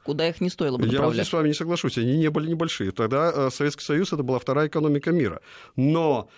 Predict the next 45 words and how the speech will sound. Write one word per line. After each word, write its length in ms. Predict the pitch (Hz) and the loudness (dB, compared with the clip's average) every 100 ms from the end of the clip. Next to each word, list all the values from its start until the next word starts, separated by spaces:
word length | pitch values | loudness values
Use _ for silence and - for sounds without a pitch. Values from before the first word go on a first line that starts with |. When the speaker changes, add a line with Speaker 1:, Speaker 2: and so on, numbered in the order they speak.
| - | -10
Speaker 2:
э, 80 | 123 113 | -2 0
Speaker 1:
Ну, 80 | |
Speaker 2:
действительно, 460 | 113 120 - 117 127 | 0 -4 -4 -2 0
Speaker 1:
ну, 60 | 123 | 2
Speaker 2:
наши 260 | 147 185 | 2 2
Speaker 1:
исходя 240 | 208 202 202 | 0 0 -4
из, 380 | 202 180 - | -4 -8 -6
э, 240 | 185 180 175 - | -2 -2 -2 -2
ру-, 280 | 180 202 | 0 2
рухнувших 600 | 208 214 180 175 - 180 | 2 2 -2 -4 -4 -6
цен, 160 | - 185 | -2 0
Speaker 2:
Э, 160 | 127 139 | 2 2
Speaker 1:
я 120 | 139 | 2
Speaker 2:
они 120 | 143 | 2
Speaker 1:
имею 100 | 139 | 2
в 20 | |
Speaker 2:
как 60 | 135 | 0
Speaker 1:
виду, 80 | 143 | 0
Speaker 2:
раз 80 | 139 | 2
Speaker 1:
на, 120 | 135 135 | 2 2
Speaker 2:
понимали, 280 | - 160 143 | 2 2 2
Speaker 1:
на 40 | |
Speaker 2:
что 100 | 147 143 | 2 2
наши 200 | 156 143 | 2 2
военные 200 | 143 170 | 2 2
Speaker 1:
энергоресурсы. 380 | 147 135 135 143 | 2 2 2 0
Speaker 2:
расходы, 500 | - 220 254 190 110 | -4 -2 -2 0 -2
э, 360 | - 117 110 107 - - | 0 0 0 -2 -6 -10
всегда 300 | - 147 143 | -6 -2 0
для 100 | 123 | 0
нас 140 | 120 | -2
были 180 | 120 117 | -2 -2
приоритетом 580 | 113 131 135 139 233 113 | -2 -2 -2 -2 -2 -2
в 80 | - | -6
те 180 | - 127 | -4 -2
времена, 500 | 104 104 101 92 82 - | 0 0 0 -2 -4 -6
э, 160 | 101 101 | -4 -2
в 40 | |
Советском 440 | - 127 110 - | -2 -2 -2 -6
Союзе, 420 | 101 117 101 90 95 | -6 -2 -2 -2 -2
но 380 | 117 131 147 131 | 0 2 2 2
даже 400 | 123 156 147 139 | 0 -2 -2 -2
они 280 | 143 139 185 | -2 0 0
не 220 | 151 131 | 0 0
беспредельны. 760 | 127 127 - 120 101 95 80 | 0 -4 -4 -6 -4 -4 -4